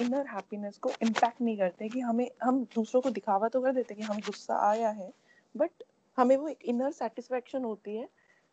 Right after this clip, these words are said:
और हम, you know, भक्ति के जब पाथ पे होते हैं तो हमें वो डिवाइन प्रोटेक्शन मिलती है भगवान की। बहुत ही अच्छी चीज, मतलब बहुत ही ज्यादा अच्छा सत्संग हुआ आज।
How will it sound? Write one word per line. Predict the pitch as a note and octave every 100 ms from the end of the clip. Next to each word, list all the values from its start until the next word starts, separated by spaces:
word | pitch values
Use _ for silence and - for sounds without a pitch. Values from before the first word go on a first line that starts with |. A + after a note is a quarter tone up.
| _ _ _ -
और | A#3+ C4+ C#4 B3+
हम, | B3+ C4 - _ _ -
you | A#3
know, | C4+
भक्ति | A#3+ - - B3
के | C4
जब | B3+ -
पाथ | A3 A#3 -
पे | C4+
होते | A#3 A#3+
हैं | B3+
तो | B3 C#4 - _ _ _ _ _ -
हमें | A#3+ B3 C4
वो | B3+ B3
डिवाइन | A3 F#3+ G#3 C4+
प्रोटेक्शन | D4 A#3+ G3+ - G#3+
मिलती | G#3+ F#3 - G3
है | F#3+
भगवान | F#3+ F3 F3
की। | F3 _ - _ _ _ - - - - _ _ - -
बहुत | A3+ A3+ A#3 C4
ही | D4
अच्छी | C4+ A3 - - C4+
चीज, | - A#3+ A3
मतलब | A#3 A3+ A#3 G3+
बहुत | A#3 B3+ B3+
ही | C4+
ज्यादा | A3 G3+ A#3 A3+ - _ -
अच्छा | G#3 - A#3+
सत्संग | A3+ - A#3 A3
हुआ | G#3+ G3+ G#3
आज। | A3